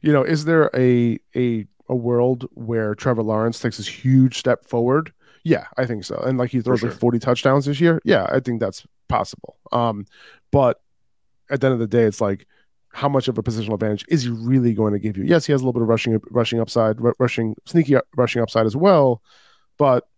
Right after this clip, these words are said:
Speaker 1: you know, the, the guys that you're gonna be passing up for taking Trevor Lawrence that early, you know, might as well, I'd rather just combine, you know, a running back, a wide receiver that you take at that spot, you know, with someone like Geno. I think that will give you a better advantage,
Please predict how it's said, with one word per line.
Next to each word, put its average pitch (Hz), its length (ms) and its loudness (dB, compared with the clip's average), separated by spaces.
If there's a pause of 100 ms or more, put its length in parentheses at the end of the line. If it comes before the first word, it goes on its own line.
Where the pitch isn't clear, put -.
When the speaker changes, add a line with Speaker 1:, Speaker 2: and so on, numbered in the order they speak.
(180)
Speaker 1:
you 135 100 4
know, 113 140 4
the, 117 360 0 (520)
the 131 120 0
guys 143 300 2
that 127 100 2
you're 120 140 2
gonna 120 160 0
be 110 100 -2
passing 110 460 -4
up 110 260 -4 (320)
for 123 100 -4
taking 117 280 -4
Trevor 110 220 -2
Lawrence 104 300 -4
that 101 180 -2
early, 135 460 4 (300)
you 143 80 0
know, 139 60 2
might 147 160 2
as 127 140 -2
well, 123 320 -2
I'd 151 120 2
rather 117 200 0
just 107 200 -8
combine, 107 640 -6 (300)
you 123 80 -2
know, 110 80 -2
a 104 40 -2
running 104 220 -4
back, 104 160 -6
a 107 60 -6
wide 107 140 -2
receiver 143 340 0
that 117 80 0
you 104 80 -4
take 107 180 -4
at 107 60 -8
that - 160 -4
spot, 107 360 -2 (200)
you 135 100 2
know, 113 80 0
with 117 220 0
someone 98 220 -4
like 95 140 -6
Geno. 76 440 -12
I 117 60 0
think 117 180 0
that 117 160 2
will 110 140 0
give 110 200 -2
you 104 160 -2
a - 80 -4
better 104 300 0
advantage, 95 640 -6